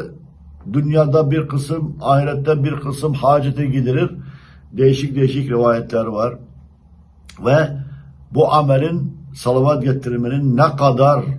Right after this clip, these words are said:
muazzam bir şey olduğunu anlaşılmaktadır.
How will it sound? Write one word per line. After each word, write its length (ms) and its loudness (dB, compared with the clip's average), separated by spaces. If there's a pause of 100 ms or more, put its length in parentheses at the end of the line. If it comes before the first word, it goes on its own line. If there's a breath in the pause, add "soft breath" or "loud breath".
(680)
muazzam 640 0
bir 60 -2
şey 200 -2
olduğunu 720 -4 (340)
anlaşılmaktadır. 1000 -8